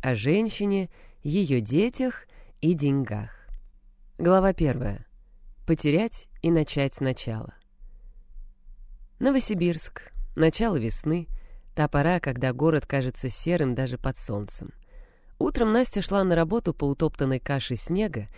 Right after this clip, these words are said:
и заметила, что из-под подошвы скользнула монетка, закатившись под скамейку. Она на секунду остановилась, прислушиваясь к этому едва слышному звону, будто кто-то щёлкнул выключателем где-то в темноте.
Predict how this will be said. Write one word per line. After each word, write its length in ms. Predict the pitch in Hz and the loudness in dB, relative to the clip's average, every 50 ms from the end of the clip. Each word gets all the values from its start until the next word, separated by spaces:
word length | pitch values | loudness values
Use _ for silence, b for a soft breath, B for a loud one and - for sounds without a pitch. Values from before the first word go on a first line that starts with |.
| B B B B | B B B B
и 80 | B 170 | B 4
заметила, 460 | 165 202 226 269 302 - 262 233 226 | 4 6 6 6 4 2 0 0 0
что 200 | - - - 208 | 0 0 0 0
из-под 340 | 202 - - - 180 - - | 0 0 -2 -4 -4 -2 0
подошвы 440 | 170 165 165 226 247 233 - 196 | 0 2 2 2 0 0 -2 -4
скользнула 500 | 196 - - 180 175 165 214 247 254 240 | -4 -2 0 0 0 2 2 2 2 2
монетка, 580 | 220 202 190 180 160 143 127 - - - 135 - B B B B B | 2 4 4 4 4 2 0 -2 -4 -8 -10 -12 B B B B B
закатившись 640 | 202 175 190 - 190 - - 160 - - 160 - | 0 2 2 2 2 2 0 -2 0 -2 -6 -4
под 140 | - 165 - | -4 -6 -6
скамейку. 560 | - - 165 160 156 143 139 135 - - 139 - b b b b b b | -4 -2 0 2 2 2 0 -2 -6 -10 -14 -14 b b b b b b
Она 220 | - 180 175 165 | 2 6 8 8
на 80 | 160 156 | 6 6
секунду 420 | - 180 - - 170 156 143 147 | 2 0 0 2 4 6 6 6
остановилась, 720 | 143 - - 139 139 135 135 127 139 185 196 196 - - b b b b b | 4 4 2 0 2 2 2 2 0 0 0 -2 -6 -8 b b b b b
прислушиваясь 720 | b 190 220 - - 196 185 160 - - 160 156 156 151 - | b 0 0 0 2 2 0 0 0 0 0 0 0 0 0
к 60 | - | -2
этому 240 | 156 - 151 151 151 | -2 0 2 2 2
едва 240 | 151 139 151 151 | 2 2 0 -2
слышному 540 | 151 - - 175 170 156 - 160 147 156 156 | -2 -2 0 0 0 0 0 -2 -2 -2 -2
звону, 480 | 143 135 135 139 139 131 127 123 - - b b b b b b | -2 -4 -2 -2 0 0 -2 -4 -6 -10 b b b b b b
будто 320 | b 92 - - - 180 - | b 0 0 0 0 -4 -4
кто-то 320 | - - 202 202 - 170 | -2 -2 -2 0 0 -2
щёлкнул 580 | - - - 202 220 220 - - 202 196 - - | -4 -2 0 0 0 0 2 0 -2 -2 -2 -2
выключателем 880 | - 156 196 - - 185 196 - - - 180 160 131 - - 113 117 117 | -4 -4 -4 -2 0 -2 -2 -2 -2 -2 0 0 0 -2 -2 -2 -2 -2
где-то 260 | 117 113 139 143 - 135 | -2 -2 -4 -4 -4 -6
в 80 | - | -8
темноте. 540 | - 143 143 143 143 139 - - 98 92 - | -6 -4 -2 -2 -4 -4 -4 -8 -8 -8 -10